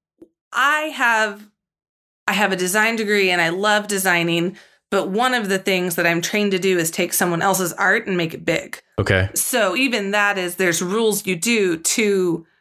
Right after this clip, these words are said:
Speaker 1: to take something to scale and then make it large. You know, it's like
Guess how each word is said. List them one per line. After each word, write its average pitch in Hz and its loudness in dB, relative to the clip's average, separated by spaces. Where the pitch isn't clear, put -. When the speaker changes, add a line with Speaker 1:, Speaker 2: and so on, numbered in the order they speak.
Speaker 1:
to 214 0
take 220 0
something 185 -2
to - -2
scale 175 2
and 175 -2
then 180 0
make 170 -2
it 165 -2
large. - -2
You 208 2
know, 175 0
it's 175 -2
like 175 0